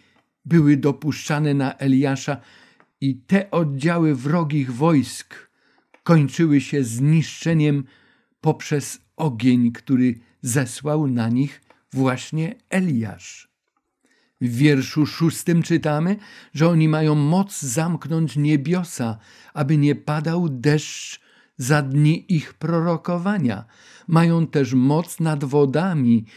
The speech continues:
by je zamieniać w krew – i dotknąć ziemię wszelką plagą, ilekroć zechcą. A więc w wierszu piątym mieliśmy nawiązanie do Eliasza.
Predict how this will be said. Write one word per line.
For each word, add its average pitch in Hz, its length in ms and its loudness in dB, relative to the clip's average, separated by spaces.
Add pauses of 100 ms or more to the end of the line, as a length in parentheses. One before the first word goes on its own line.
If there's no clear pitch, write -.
(240)
by 147 120 4
je 143 180 6
zamieniać 135 580 0
w - 160 -20
krew – 156 540 -4 (320)
i 151 140 2
dotknąć 180 720 0
ziemię 156 420 0
wszelką 208 760 -2
plagą, 160 600 0 (460)
ilekroć 160 840 4 (300)
zechcą. 196 720 -2 (600)
A 165 100 4
więc 196 160 8
w 160 100 0
wierszu 226 680 2
piątym 196 540 4
mieliśmy 165 520 0 (320)
nawiązanie 156 920 2
do 170 340 -4
Eliasza. 196 840 -2